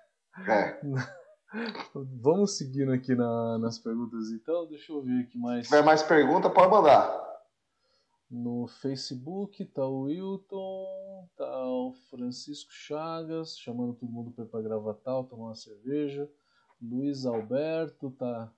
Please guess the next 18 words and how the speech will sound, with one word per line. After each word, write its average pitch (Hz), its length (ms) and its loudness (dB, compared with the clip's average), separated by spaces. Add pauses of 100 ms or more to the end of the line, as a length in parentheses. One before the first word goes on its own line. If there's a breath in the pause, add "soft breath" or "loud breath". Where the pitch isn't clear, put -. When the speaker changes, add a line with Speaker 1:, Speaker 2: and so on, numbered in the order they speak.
Speaker 2:
sempre 127 380 -8
nas 117 100 -4
nossas 117 380 -8
lives. 131 720 -6 (3000)
É, 120 280 -4
o 117 140 -2
Guilherme 143 680 0
Pereira 139 640 0
do 120 120 -6
Prado 135 520 -2
perguntou 131 680 -6
se 123 260 -12
na 123 120 -2
escola 165 520 -6
inglesa 117 920 -4 (600)
tem 160 320 -4
alguma 151 600 -4
sour. 123 720 -2